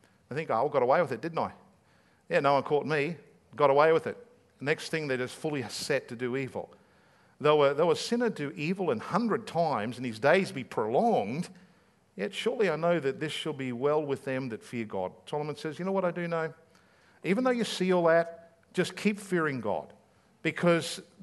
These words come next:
they're not gonna get away with it from there. Things will be there. There is payday one day.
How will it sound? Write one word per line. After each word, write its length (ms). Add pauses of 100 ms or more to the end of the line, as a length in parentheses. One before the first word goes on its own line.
(120)
they're 100
not 180
gonna 160
get 180
away 240
with 180
it 120
from 140
there. 140
Things 500
will 400
be 220
there. 140
There 160
is 100
payday 720
one 340
day. 300